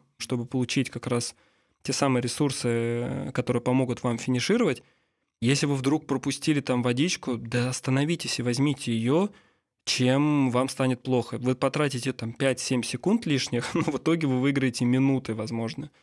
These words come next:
И когда мы говорим про те же там как раз гели и воду, лучше аккуратно прям на бегу, там открыли гель, съели,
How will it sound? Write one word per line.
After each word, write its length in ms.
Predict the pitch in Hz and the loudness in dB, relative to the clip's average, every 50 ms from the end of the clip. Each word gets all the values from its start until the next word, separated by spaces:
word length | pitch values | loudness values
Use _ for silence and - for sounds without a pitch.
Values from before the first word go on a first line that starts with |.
| _ _ _ _ _ _ _ _ - | _ _ _ _ _ _ _ _ -2
И 480 | - 135 131 135 135 135 131 131 127 123 - | 2 4 4 6 6 4 4 4 2 2 0
когда 180 | 135 127 143 | 0 0 2
мы 100 | 135 131 | 2 2
говорим 260 | 120 127 123 131 131 120 | 2 2 2 2 0 0
про 160 | 127 123 113 | 0 -2 -2
те 160 | - 127 123 | 0 0 -2
же 80 | 120 113 | -2 -2
там 160 | - 117 113 | -4 -6 -8
как 140 | - - - | -6 -6 -6
раз 160 | 120 113 - - | -6 -6 -6 0
гели 380 | 131 135 147 147 131 120 120 | 2 4 4 4 4 2 2
и 100 | 117 117 | 0 0
воду, 460 | 113 123 151 202 226 190 147 123 - - _ _ _ _ - | 0 2 2 2 2 2 0 0 -2 -8 _ _ _ _ -6
лучше 360 | - 127 165 233 226 - - 240 | 0 2 2 2 2 2 0 -2
аккуратно 560 | 226 - 226 214 208 208 208 208 - 190 180 | 0 0 0 0 2 2 0 0 0 -2 -2
прям 300 | - 170 170 165 165 135 | 0 0 0 2 2 2
на 100 | 135 139 | 2 2
бегу, 420 | 156 175 180 170 160 160 165 165 156 | 2 0 -2 0 0 0 0 0 0
там 200 | - 127 117 113 | 0 -2 -2 -2
открыли 500 | 113 - - - 151 160 190 214 214 196 | -4 -6 -6 -4 0 0 2 2 0 0
гель, 500 | 160 127 131 135 135 131 131 131 135 131 | 0 0 2 2 4 2 2 2 0 -2
съели, 800 | - - - 127 113 117 120 123 123 123 120 120 120 120 123 123 | -8 -8 -6 -2 0 0 2 2 2 2 0 0 -2 -2 -4 -6